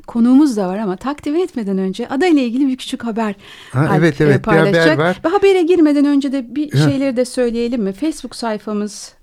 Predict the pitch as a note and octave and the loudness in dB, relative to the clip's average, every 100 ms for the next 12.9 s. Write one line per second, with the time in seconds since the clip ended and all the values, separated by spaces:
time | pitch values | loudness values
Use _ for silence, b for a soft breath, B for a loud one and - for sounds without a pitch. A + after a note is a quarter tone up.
0 | - G3 A#2+ A#2 G#3+ G3+ G3 F#3+ F3+ F3+ | -4 0 2 2 0 2 2 2 0 -2
1 | - F3+ F3 E3+ A3 D#4 B B B _ | -6 -8 -6 -2 0 -2 B B B _
2 | - A3 - C4+ C#4+ D4 - G#3 G3 - | -10 -10 -8 -4 -4 -4 -6 -6 -6 -8
3 | F#3 E3+ E3 A#3+ C#4+ B3+ B3 B3 B3 A#3 | -12 -8 -4 0 0 0 -2 0 -2 -4
4 | A#3+ A3+ A3+ B3 A#3+ A#3+ A#3+ B3 B3+ B3+ | -6 -6 -6 -6 -4 -2 -2 -2 -2 -2
5 | A#3+ A#3+ C4+ C4+ B3 A#3 - A3 G#3+ G#3 | -2 0 -2 -2 -4 -6 -6 -4 -2 0
6 | B3 D4 B3 G3 D#4+ D#4 - A#4+ A4+ G4 | 2 2 0 -2 0 -2 -4 -12 -6 -4
7 | - A3 A3 G#3+ A#3+ B3 G3+ A3 G#3+ G3 | -4 -4 -4 -4 -4 -4 -6 -4 -6 -8
8 | F#3+ F3+ F#3 F3+ - F#3+ F3 E3+ - E3+ | -8 -8 -8 -10 -8 -8 -8 -12 -8 -4
9 | E3+ A3 D4+ D4+ G#3+ G3+ - G3 F#3 F3 | -2 0 0 -2 -6 -12 -10 -8 -8 -8
10 | F#3 F3+ F#3 G3 F#3 F#3 F3 F3+ A#3 A#3+ | -8 -8 -6 -8 -10 -8 -8 -4 -6 -4
11 | A3+ G3+ G#3+ G#3 G3+ F#3+ F#3 F3 E3 E3 | -4 -2 -4 -4 -8 -8 -8 -6 -4 -6
12 | - B B B - G3+ - F3+ | -10 B B B -10 -10 -6 -8